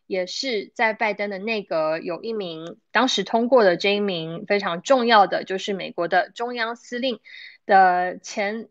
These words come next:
前司令奥斯汀，他是经过了参议院同意，正式出任美国的国防部长。其实他的，呃，通过呢，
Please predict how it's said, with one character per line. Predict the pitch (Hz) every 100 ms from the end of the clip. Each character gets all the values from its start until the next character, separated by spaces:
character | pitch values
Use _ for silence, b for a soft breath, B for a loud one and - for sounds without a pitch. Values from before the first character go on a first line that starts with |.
| -
前 | - 208 233
司 | - 302 320
令 | 339 220 -
奥 | - 285
斯 | 262 - 247
汀， | 247 233
他 | 233 220 220
是 | 226
经 | 190 214 214
过 | 220 208
了 | 185
参 | - 202
议 |
院 | 208 190
同 | - 175 190
意， | 185
正 | 254 220
式 | - 208
出 | - 202
任 | 208 190
美 | 170
国 | - 175
的 | 175
国 | 175 175
防 | 185 175
部 | 220 196
长。 | 165 - B B B -
其 | 254
实 | 262
他 | 254 277 285
的， | 262 226 190 180 170 - -
呃， | 196 180 170
通 | - 247
过 | 262 254
呢， | 214 185 185